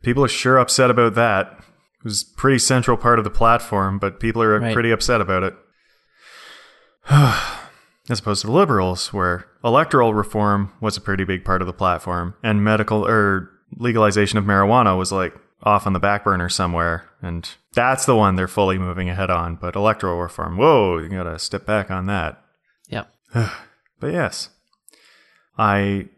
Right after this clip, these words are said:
Speaker 1: am curious to see where Kevin O'Leary goes.
Speaker 2: When is the next election? Is it twenty?
Speaker 1: Twenty nineteen.
Speaker 2: Twenty nineteen?
Speaker 1: Yeah.
Speaker 2: Yeah.
Speaker 1: Late twenty nineteen.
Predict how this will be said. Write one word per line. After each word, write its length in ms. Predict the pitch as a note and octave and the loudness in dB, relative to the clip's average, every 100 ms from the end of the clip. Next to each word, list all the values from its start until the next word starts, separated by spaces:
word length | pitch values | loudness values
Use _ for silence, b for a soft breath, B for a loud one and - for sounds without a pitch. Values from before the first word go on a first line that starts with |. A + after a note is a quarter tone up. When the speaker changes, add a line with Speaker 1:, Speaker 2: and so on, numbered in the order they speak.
| - | -8
Speaker 1:
am 160 | A#2 G#2+ | -6 -4
curious 340 | C3 C3 A#2+ | -2 -2 -2
to 100 | G#2 | -4
see 160 | - G#2 | -4 -2
where 100 | F#2+ | -2
Kevin 300 | - G2 G2 | -4 -4 -4
O'Leary 380 | F#2 F#2 F2+ F2 | -4 -4 -4 -4
goes. 380 | D#2+ D#2+ - - _ _ _ _ _ _ | -6 -6 -8 -14 _ _ _ _ _ _
Speaker 2:
When 320 | - - B3 | -12 -2 0
is 100 | E4 | 0
the 80 | D#4+ | 2
next 220 | G#3 F#3+ | 0 0
election? 460 | E3+ F#3 - A#3+ B3+ _ G3+ - | 0 0 -2 -6 -6 _ -14 -6
Is 140 | C#3+ | -2
it 280 | E3+ - _ | -2 -4 _
twenty? 180 | - E3 | -6 0
Speaker 1:
Twenty 160 | A2+ G#2+ | 2 2
nineteen. 400 | G2 - F2+ E2 | 0 -4 -6 -6
Speaker 2:
Twenty 220 | C3+ C3 | -6 -6
nineteen? 420 | C3+ C3+ D3+ D3+ - - | -6 -8 -8 -8 -10 -12
Speaker 1:
Yeah. 120 | - _ _ - | -12 _ _ -14
Speaker 2:
Yeah. 140 | F#2 | -4
Speaker 1:
Late 180 | G#2+ G#2+ | -2 -2
twenty 220 | G#2 G2 | -2 -2
nineteen. 480 | F#2 F2 - D#2 | -2 -4 -8 -10